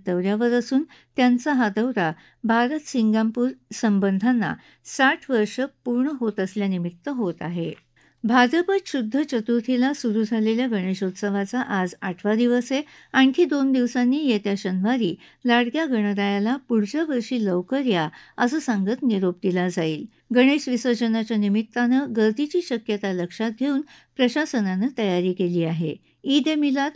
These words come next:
उद्या असून त्यानिमित्तची शोभायात्रा येत्या सोमवारी काढण्याचा निर्णय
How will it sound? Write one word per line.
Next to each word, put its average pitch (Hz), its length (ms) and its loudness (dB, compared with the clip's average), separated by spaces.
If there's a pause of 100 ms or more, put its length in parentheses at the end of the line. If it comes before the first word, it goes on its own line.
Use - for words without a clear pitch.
उद्या 226 280 4
असून 214 440 2
त्यानिमित्तची 285 1040 0
शोभायात्रा 190 800 -2 (300)
येत्या 233 320 4
सोमवारी 240 520 2
काढण्याचा 196 540 0
निर्णय 208 400 2